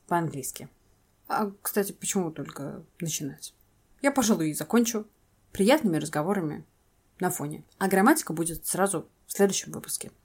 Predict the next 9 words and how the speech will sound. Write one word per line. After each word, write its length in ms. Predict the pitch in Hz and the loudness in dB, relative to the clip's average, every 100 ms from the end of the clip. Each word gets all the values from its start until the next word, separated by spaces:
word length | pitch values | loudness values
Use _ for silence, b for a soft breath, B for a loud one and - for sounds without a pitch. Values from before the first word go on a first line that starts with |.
| _ - | _ -4
Поговорим 440 | 190 170 185 220 | 0 2 4 2
в 60 | 170 | 0
нём 260 | 170 170 - - | -4 -6 -12 -6
про 180 | 175 165 | 0 0
артикли. 480 | 165 - - 117 - _ _ _ _ | 0 -4 -6 -12 -16 _ _ _ _
Поехали! 540 | 175 170 151 - 131 - _ _ _ _ _ _ _ _ - | -2 0 -2 -6 -8 -10 _ _ _ _ _ _ _ _ 2
Пункт 340 | 294 415 - | 6 6 6
номер 380 | 196 202 202 196 | 8 8 8 4
один. 500 | 185 170 170 156 - | 2 2 2 -2 -4